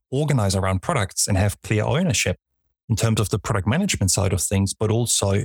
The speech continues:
to form stable development teams, cross-functional development teams, so a collection of designers, U X, U I designers,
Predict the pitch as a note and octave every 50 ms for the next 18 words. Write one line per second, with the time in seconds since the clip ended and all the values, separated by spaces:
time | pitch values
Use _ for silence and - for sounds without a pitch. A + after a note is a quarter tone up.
0 | - - - - A2 - - - A2+ G#2+ A2 G#2 - - - A2 G#2+ A2 G#2 G#2+
1 | G#2+ G2 - G#2 F#2+ A2 D3 D#3+ - C3+ G2 F#2+ F#2+ - - - G2+ F#2 F2+ -
2 | - - - A#2 A2+ - - - - G2+ G2 F#2+ F#2+ - - G#2 G2+ F2+ - F#2
3 | G#2 A#2 C#3 - A#2+ G#2+ G#2+ - - - A2 G2+ G2 - - G#2 - - - G2+
4 | G#2 G2 - - - G2+ G2 G2 - - _ _ _ _ _ _ _ _ _ -
5 | G#2+ F#2 G#2 G2 G#2+ A2+ A#2 A2+ A2 A2 - G#2+ G#2 G2+ G#2 F#2+ - - - G2+
6 | G2 G2+ G#2+ A2+ A2+ A2 G2 G2 G2+ G#2 G#2 G#2 G#2 G2+ G2 F#2+ - - -